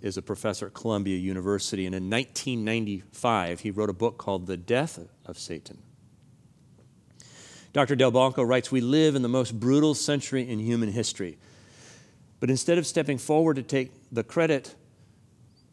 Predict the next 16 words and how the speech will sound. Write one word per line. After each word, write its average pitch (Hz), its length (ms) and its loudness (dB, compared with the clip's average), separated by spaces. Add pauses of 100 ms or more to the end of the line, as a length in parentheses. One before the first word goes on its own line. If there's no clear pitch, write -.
(160)
the 120 100 0
devil 131 640 4
has 107 260 -4
rendered 131 300 2
himself 104 760 -6 (720)
invisible." 85 580 -10 (1400)
The 131 60 -4
very 208 200 6
notion 180 520 4
of 113 80 -2
evil 101 320 -4
seems 143 480 -2 (100)
incompatible 156 880 -2
with 90 160 -6
modern 95 480 -2
life, - 380 -16